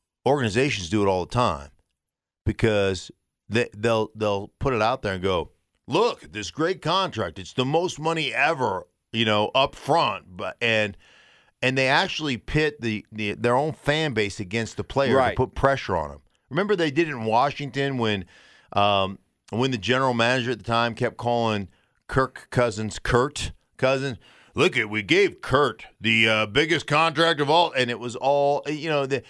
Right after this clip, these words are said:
Speaker 1: you, as you dig into the contract, it's
Speaker 2: Right.
Speaker 1: monopoly money.
Speaker 2: Right. They play the game because they, they know they come in below what the real market value is, but they throw the number out there so that their fans will say, "Wow."
Speaker 1: Right.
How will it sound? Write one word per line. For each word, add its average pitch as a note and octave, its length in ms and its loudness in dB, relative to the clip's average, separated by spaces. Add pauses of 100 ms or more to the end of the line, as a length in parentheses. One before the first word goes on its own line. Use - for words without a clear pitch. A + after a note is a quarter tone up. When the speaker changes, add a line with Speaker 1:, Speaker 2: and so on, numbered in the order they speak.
(180)
Speaker 1:
you, B2+ 220 -2
as C#3 240 0
you A#2 200 -4 (140)
dig C#3 320 0
into C#3+ 200 -2
the A2 80 -6
contract, A#2+ 460 -2
it's F#2+ 140 2
Speaker 2:
Right. E2+ 80 -2
Speaker 1:
monopoly A2+ 480 2
money. C#3 320 2
Speaker 2:
Right. A2 300 0 (400)
They F3 120 2
play C4 220 6
the E3+ 80 0
game F3+ 320 2
because D3+ 280 0
they, E3 140 2
they E3 260 0
know F#3+ 380 4 (160)
they D3+ 140 0
come G#3 240 4
in G3 120 0
below D#3+ 360 4
what D3 200 0
the C#3 80 2
real D3+ 540 4
market C3 720 2 (320)
value C3+ 580 2
is, F2 380 -10 (240)
but D3 140 0
they D3+ 100 2
throw F#3 240 2
the D#3 120 -2
number D3+ 360 2
out F3+ 240 4
there C#3 220 2
so C#3+ 160 -4
that C#3 220 0 (300)
their C#3 160 2
fans G3+ 360 2
will C#3+ 100 0
say, A#2+ 200 -2 (320)
"Wow." D#3 360 2 (600)
Speaker 1:
Right. A#2 320 4